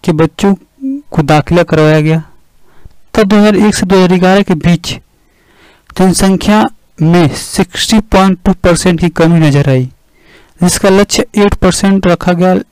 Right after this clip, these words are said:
लेकिन इसमें वृद्धि सेवन पॉइंट सेवन हुई। ठीक है, अगर बात की जाए कि दो हज़ार एक से दो हज़ार दस के बीच जनसंख्या वृद्धि कितना रहा, तो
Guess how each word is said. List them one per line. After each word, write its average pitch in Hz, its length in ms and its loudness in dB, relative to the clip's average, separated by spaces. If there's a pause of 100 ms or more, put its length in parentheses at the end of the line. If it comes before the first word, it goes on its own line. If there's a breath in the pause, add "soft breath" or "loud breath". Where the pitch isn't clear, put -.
(140)
लेकिन 160 240 0
इसमें 165 220 0
वृद्धि 165 340 0 (800 loud breath)
सेवन 165 340 0
पॉइंट 160 280 0
सेवन 151 320 0
हुई। 131 180 0 (480)
ठीक - 160 -2
है, 214 140 0 (680 soft breath)
अगर 170 140 0
बात 175 240 -2
की 190 60 -4
जाए 196 120 0
कि 190 100 -4
दो 170 140 0
हज़ार 175 260 2
एक 202 280 0
से 202 340 -2 (120)
दो 170 100 0
हज़ार 165 140 2
दस 175 240 0
के 180 120 -2
बीच 165 160 0
जनसंख्या 160 520 0
वृद्धि 165 240 0
कितना 175 320 -2
रहा, 175 200 2 (540 loud breath)
तो 180 320 2